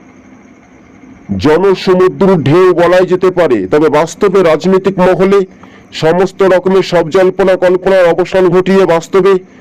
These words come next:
এটা একটা রাজনৈতিক আলোচনা বিষয় বলে এমনটাই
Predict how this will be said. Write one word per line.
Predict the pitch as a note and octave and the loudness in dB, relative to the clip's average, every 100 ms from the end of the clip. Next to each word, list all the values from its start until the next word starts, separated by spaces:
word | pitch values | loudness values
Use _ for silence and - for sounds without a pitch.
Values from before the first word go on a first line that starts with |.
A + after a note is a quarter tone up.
| - - - | -20 -16 -4
এটা | D3+ F#3 | -2 2
একটা | F3+ F#3 F#3 | 0 2 0
রাজনৈতিক | E3 D#3 F3 F#3+ G3+ F#3 - - - - - - - - | 0 0 -2 0 -2 -4 -8 -20 -20 -20 -20 -20 -12 -4
আলোচনা | D3 F#3+ F#3+ - G3 F#3+ G3 | 0 0 -2 -2 0 2 0
বিষয় | E3+ E3+ F#3 F#3+ F3+ | 0 -2 0 0 2
বলে | F#3 F#3+ | 2 0
এমনটাই | F3+ D3 F3 F#3+ G3 F3 D#3 | 0 0 0 0 0 0 0